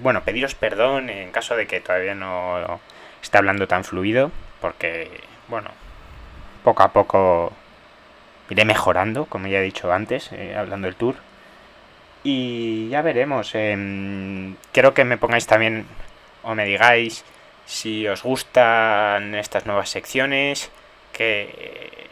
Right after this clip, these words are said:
que creéis que podemos mejorar, eh, de qué queréis que hable en el podcast. Traeré invitados a nuevos episodios. ¿Qué queréis tener de invitados? Obviamente objetivos realistas. No me pidáis traer a,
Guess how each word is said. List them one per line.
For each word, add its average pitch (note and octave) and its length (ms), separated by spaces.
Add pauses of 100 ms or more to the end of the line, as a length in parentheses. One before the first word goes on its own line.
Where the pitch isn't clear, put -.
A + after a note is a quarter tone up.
(540)
que A2 300 (220)
creéis A2 460
que G2 360 (280)
podemos A2 360
mejorar, A#2+ 760 (500)
eh, F#2+ 420 (120)
de F#2+ 100
qué F#2 140
queréis G2+ 240
que - 120
hable G#2 160
en F#2+ 80
el F2+ 120
podcast. A#2 720 (680)
Traeré G2 320
invitados A#2 800
a G2 40
nuevos G2 300
episodios. A#2 760
¿Qué F#2+ 140
queréis F2+ 560
tener F2+ 300
de E2 60
invitados? F#2+ 500
Obviamente F#2 360
objetivos F#2 460
realistas. F2 540
No F#2 120
me F2+ 140
pidáis F#2 360
traer F#2 400
a, F2 280